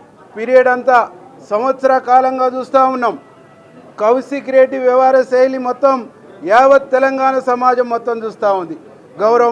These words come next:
ముఖ్యమంత్రి పైన, గౌరవ మంత్రుల పైన, మా ప్రభుత్వం పైన, ముఖ్యంగా దళిత వర్గాల పైన తను చేస్తున్నటువంటి అహంకారపూరితమైన, దుర్మార్గపూరితమైన ఆరోపణలు కానీ, దుర్మార్గపూరితమైన వికృత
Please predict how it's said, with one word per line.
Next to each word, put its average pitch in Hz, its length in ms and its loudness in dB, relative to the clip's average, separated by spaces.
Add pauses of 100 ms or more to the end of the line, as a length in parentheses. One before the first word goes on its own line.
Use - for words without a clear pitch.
ముఖ్యమంత్రి 240 580 -2
పైన, 254 200 0 (560)
గౌరవ 240 280 2 (120)
మంత్రుల 262 400 -2
పైన, 262 220 -2 (520)
మా 214 100 4 (160)
ప్రభుత్వం 262 520 0
పైన, 254 220 0 (580)
ముఖ్యంగా 240 640 -2 (180)
దళిత 240 260 0 (160)
వర్గాల 262 380 2 (100)
పైన 233 220 -2 (540)
తను 214 260 -2
చేస్తున్నటువంటి 226 840 -2 (520)
అహంకారపూరితమైన, 226 1120 -2 (260)
దుర్మార్గపూరితమైన 226 1120 -2 (760)
ఆరోపణలు 233 580 0
కానీ, 208 240 -2 (200)
దుర్మార్గపూరితమైన 240 1000 -2 (220)
వికృత 262 320 -10